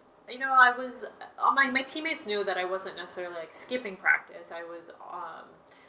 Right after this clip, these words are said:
or I was still practicing just on, on the beach. And, um, yeah, I, I think to, you know, it gave me, it gave me a little bit of perspective, like,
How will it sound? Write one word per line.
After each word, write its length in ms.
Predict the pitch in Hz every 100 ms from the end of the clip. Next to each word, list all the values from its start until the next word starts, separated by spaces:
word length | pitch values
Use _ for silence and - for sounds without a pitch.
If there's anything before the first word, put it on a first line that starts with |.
| - -
or 200 | 185 175
I 80 | 170
was 420 | 180 175 - - -
still 460 | - - 240 208 -
practicing 560 | 175 - 180 - 165 -
just 300 | 170 - - -
on, 300 | 165 160 160 160 - -
on 140 | 160 165
the 180 | -
beach. 380 | - - - - - - - -
And, 600 | 185 185 180 180 180 180 180
um, 560 | 175 175 175 180 175 180 - - _ - _ _ _ - - -
yeah, 220 | 302 254
I, 320 | 190 220 240
I 20 |
think 360 | 262 269 254 -
to, 300 | - 247 226
you 80 | 247
know, 160 | 240 220
it 140 | 214
gave 260 | 226 233 233
me, 320 | 233 220 220
it 200 | 214 247
gave 140 | 320
me 100 | 320
a 40 | 320
little 160 | 277
bit 120 | 262 240
of 80 |
perspective, 560 | 240 240 196 196 202 196
like, 180 | 202 190